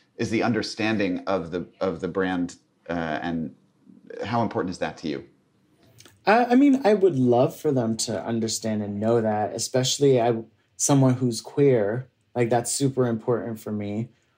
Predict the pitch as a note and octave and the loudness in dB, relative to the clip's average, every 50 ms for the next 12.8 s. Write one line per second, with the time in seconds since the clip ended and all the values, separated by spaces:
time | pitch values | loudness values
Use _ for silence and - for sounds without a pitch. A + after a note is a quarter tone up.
0 | _ _ _ - A#2 A#2 A#2 A2+ A2 A2 A2 G#2+ G#2+ - - - D3 D3 C#3+ C3+ | _ _ _ -4 -2 0 2 2 2 2 0 0 -2 -2 0 2 4 4 4 4
1 | C3+ C3+ C3 - D3+ C#3+ - D3 C#3 C3+ C3+ C3 - - C#3+ C3+ C3 B2 B2 A#2+ | 2 0 -2 -2 -2 -2 0 2 4 4 2 2 0 0 0 2 2 2 0 0
2 | A#2 A2+ B2+ C3 - _ _ _ _ _ _ _ _ _ _ _ _ _ - C3+ | -2 -2 -4 -6 -8 _ _ _ _ _ _ _ _ _ _ _ _ _ 2 4
3 | C3 B2+ C3 - _ - D3 D#3+ E3 E3 D#3+ E3 E3 D#3+ D3 C#3 C#3 - C3+ C3+ | 4 2 2 -4 _ -4 2 4 4 6 6 6 6 4 4 2 2 0 -2 -2
4 | - - A#2+ A#2 A2 A#2 A#2 A#2 A2+ A2 - A#2 A2 A2+ A2 G#2+ G#2+ G#2 G2+ G2+ | 0 0 0 0 2 0 0 -2 -2 -2 -2 -2 -2 0 -2 -2 -2 -4 -4 -4
5 | - A2 A2 A2 A2 G#2+ G#2 G#2 - - - A2+ A2 A2 A2 A2 G#2+ G#2+ G#2+ G#2+ | -4 -2 -2 0 0 -2 -2 -4 -6 -4 0 0 2 2 2 2 2 4 4 2
6 | G#2+ G2+ G2 G2 G2+ - _ _ _ _ _ _ _ _ _ _ _ _ - A#2+ | 2 0 -4 -8 -12 -14 _ _ _ _ _ _ _ _ _ _ _ _ -2 0
7 | A#2+ A#2 A2+ A2 A2 G#2+ - - A#2+ A#2 A#2 A#2 A2+ G#2+ G2+ - A#2 A#2+ A#2 A2 | 0 2 2 0 0 -2 -4 -4 -2 0 0 0 0 0 -2 -2 0 0 2 0
8 | G#2+ G#2 G#2+ G#2+ G2+ G#2 G#2 A#2 B2+ C3 B2 - - - _ - A#2 A#2+ A2+ A2 | 0 0 0 0 0 2 2 4 4 2 2 0 -2 -10 _ -6 -4 -2 -2 -2
9 | G#2+ G2 E2 G#2+ A2 A2 A#2 C3 D3 D#3+ - - C#3 B2+ A#2+ A#2+ A#2+ B2+ B2 C3 | -2 -4 -4 -4 -4 -2 -2 -2 -4 -4 -4 -2 0 2 2 4 2 2 2 2
10 | C3+ C3+ C3+ - D#3+ D3+ D#3+ E3+ D3 G#2 - - - - G3 F3 C#3 A#2+ A2+ A2 | 2 2 2 2 2 2 4 4 2 2 -2 -4 -2 2 4 4 4 4 4 2
11 | A2 A2 - A2 G#2 G2 F#2+ - A2 A2+ G#2+ A2 A2 - A2+ A2 A2 - - - | 0 -2 -2 -2 -2 -4 -2 -2 -2 -2 -2 -2 -8 -10 -8 -8 -8 -8 -6 -4
12 | A2+ A2 G#2+ G#2+ A2 G#2+ G#2+ G#2 G2+ G2 G2+ G2+ F2+ - - - | -4 -2 -2 0 0 2 2 2 0 0 -2 -2 -4 -6 -10 -18